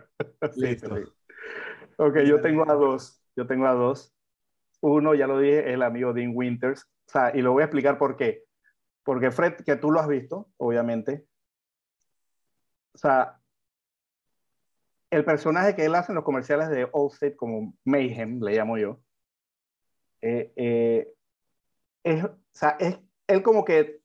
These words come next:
Speaker 1: traspasó ese, ese, ese personaje de Mayhem, lo traspasó a esta película, entonces era como muy inexpresivo, como que en una situación de estrés o en una situación de alegría el tipo tenía la misma cara, o sea, e-, el tipo, pero,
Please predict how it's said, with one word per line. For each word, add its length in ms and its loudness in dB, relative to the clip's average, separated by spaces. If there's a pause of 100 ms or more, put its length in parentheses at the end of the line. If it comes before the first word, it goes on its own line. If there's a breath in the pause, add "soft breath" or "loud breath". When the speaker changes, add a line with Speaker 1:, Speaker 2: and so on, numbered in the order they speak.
Speaker 1:
traspasó 840 0 (300)
ese, 380 0
ese, 340 -2
ese 220 -4
personaje 580 -2
de 100 0
Mayhem, 500 -2 (520)
lo 100 2
traspasó 360 -2
a 20 2
esta 180 0
película, 400 0
entonces 300 -4
era 200 0
como 180 -4
muy 200 -4
inexpresivo, 1120 0 (400)
como 280 -2
que 440 0 (220)
en 240 2
una 160 2
situación 400 0
de 60 2
estrés 440 0
o 80 4
en 60 2
una 160 -2
situación 380 -4
de 80 2
alegría 240 2
el 60 -2
tipo 180 -4
tenía 200 -2
la 100 0
misma 360 -2
cara, 300 2
o 20 -10
sea, 300 -4 (480)
e-, 180 -2
el 220 2
tipo, 260 0
pero, 380 0